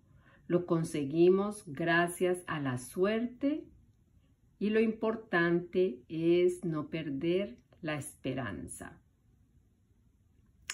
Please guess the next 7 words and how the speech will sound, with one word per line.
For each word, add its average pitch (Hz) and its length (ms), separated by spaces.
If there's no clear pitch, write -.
Ese 185 180
es 220 100
el 240 140
final 220 640
de 180 300
la 170 160
fábula. 170 520